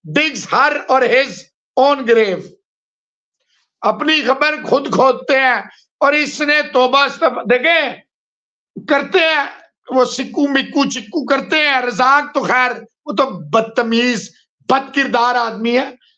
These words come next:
लेकिन ये आकिब जावेद तो नौजबिल्ला, यार, ऊपर वाले ने पैदा किया है, तू उस पे छोटा है, मोटा है, तुझे जो मोटा चाहिए बता, तू क्या बातें करता रहता है यार।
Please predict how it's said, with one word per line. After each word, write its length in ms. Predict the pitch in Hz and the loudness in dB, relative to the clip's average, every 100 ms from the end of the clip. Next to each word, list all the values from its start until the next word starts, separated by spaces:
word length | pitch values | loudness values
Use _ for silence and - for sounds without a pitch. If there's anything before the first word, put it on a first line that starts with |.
| _ - | _ 0
लेकिन 300 | 226 208 349 | 0 2 2
ये 320 | 294 277 - | 2 2 2
आकिब 480 | - 269 - 359 - | 4 2 2 0 0
जावेद 400 | 247 254 240 285 | 0 2 2 2
तो 160 | - 277 | 0 0
नौजबिल्ला, 800 | 247 240 208 247 247 285 285 - - _ _ 147 | 2 0 0 0 2 4 2 0 -12 _ _ 0
यार, 400 | - - - - | 0 0 -6 0
ऊपर 340 | 330 294 392 381 | 0 2 2 4
वाले 280 | 330 330 | 2 2
ने 120 | 320 320 | 0 0
पैदा 400 | 294 262 277 294 | 0 0 0 -2
किया 280 | 285 277 | 0 2
है, 100 | 277 | 2
तू 80 | 330 | -2
उस 240 | 392 302 196 | 0 -2 2
पे 220 | 339 330 | 0 0
छोटा 540 | - 277 247 311 294 | 0 0 2 2 4
है, 140 | 294 269 | 2 2
मोटा 440 | 262 254 311 285 | 0 2 2 2
है, 100 | - - _ _ | -2 -8 _ _
तुझे 220 | 320 349 | 0 2
जो 140 | 359 370 | 2 2
मोटा 420 | 302 262 302 339 | 4 4 4 0
चाहिए 360 | 339 330 370 320 | 0 0 2 0
बता, 420 | 285 277 320 - - _ _ _ _ _ | 0 2 4 2 -4 _ _ _ _ _
तू 400 | 381 262 254 254 | 2 4 4 2
क्या 260 | - - - | 2 4 4
बातें 380 | 453 427 403 | 2 0 0
करता 300 | 359 330 370 | 0 0 0
रहता 300 | 320 294 - | 0 0 0
है 80 | 254 | 0
यार। 360 | 233 226 403 | 2 2 0